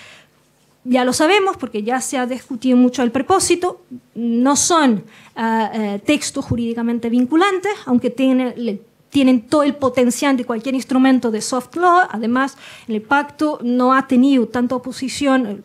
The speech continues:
por lo menos el pacto de refugiados, como ha tenido el pacto migratorio, con lo cual este pacto tiende a contener, am, o s-, o sigue existiendo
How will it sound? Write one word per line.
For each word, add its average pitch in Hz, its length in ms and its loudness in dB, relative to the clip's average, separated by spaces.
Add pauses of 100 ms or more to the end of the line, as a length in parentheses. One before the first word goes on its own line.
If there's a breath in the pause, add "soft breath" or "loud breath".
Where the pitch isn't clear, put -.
(140)
por 220 120 -8
lo - 0 -
menos 233 240 -4
el 247 80 -6
pacto 240 320 -8
de 226 60 -8
refugiados, 254 500 -8
como 240 220 -6
ha 226 60 -8
tenido 247 300 -2
el 214 60 -4
pacto 247 340 -4
migratorio, 269 560 2
con 285 100 2
lo 254 100 4
cual 285 200 0 (540 loud breath)
este - 240 0
pacto 320 480 -2 (160)
tiende 311 520 2
a 285 260 0
contener, 285 720 2 (280 loud breath)
am, 254 380 0 (140)
o 247 80 -2
s-, - 220 -4 (100)
o 226 180 -4
sigue 320 280 -4
existiendo 285 680 -4